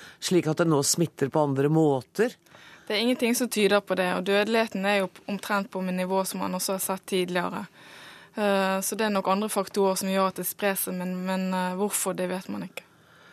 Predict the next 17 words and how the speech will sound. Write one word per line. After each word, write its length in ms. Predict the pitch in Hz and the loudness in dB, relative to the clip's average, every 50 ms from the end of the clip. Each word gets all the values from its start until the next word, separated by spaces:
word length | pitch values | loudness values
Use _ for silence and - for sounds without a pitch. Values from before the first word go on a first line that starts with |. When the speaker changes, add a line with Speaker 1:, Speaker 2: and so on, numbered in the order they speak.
| - - - _ _ - - | -20 -20 -20 _ _ 2 4
Speaker 1:
Ehm, 380 | 190 202 208 208 214 214 208 214 214 - - - - - _ _ _ _ _ _ _ - - - - - | 4 6 6 6 6 6 4 4 2 0 -4 -12 -20 -20 _ _ _ _ _ _ _ -20 -20 -20 -6 0
kan 120 | - 214 | 4 4
vi 80 | 214 214 | 6 6
ta 100 | 220 220 196 | 6 6 6
kontakt 400 | 208 214 - - 202 165 - - | 6 6 6 6 4 4 2 2
med 100 | 180 196 | 4 6
deg 220 | 190 180 170 160 160 | 6 8 8 8 8
igjen, 320 | 170 175 175 180 185 185 180 185 | 8 8 6 6 6 6 6 6
eh, 360 | 180 175 175 175 175 170 165 160 | 6 6 6 6 6 4 4 4
Sebastian 560 | - 190 160 175 160 - - 180 180 185 175 | 2 2 2 2 2 4 4 4 4 4 2
Stein? 380 | - - - 180 185 196 196 175 - - - - - - - - | 2 4 4 6 6 6 4 2 -2 -8 -14 -14 -14 -14 -6 0
Eh, 240 | - - 208 208 - - _ _ - | 4 4 6 4 4 0 _ _ -6
n-, 320 | - 92 160 208 208 180 - - _ _ _ _ _ _ _ _ _ - | -2 2 2 2 2 0 -2 -8 _ _ _ _ _ _ _ _ _ -6
når 420 | 151 151 196 214 214 220 240 254 262 233 196 151 135 - - - | 0 6 8 10 12 12 12 10 8 4 2 0 -2 -4 -4 -2
smitten 720 | 175 - - 220 226 208 - _ _ - 196 202 214 208 - - - - _ _ - 165 127 | -2 0 2 2 2 2 0 _ _ 0 2 2 2 0 -2 -4 -8 -8 _ _ -4 0 2
har 280 | 160 180 180 185 180 165 | 4 6 6 6 4 2
skjedd, 460 | - - - 165 170 165 147 123 | 2 4 4 4 4 4 2 0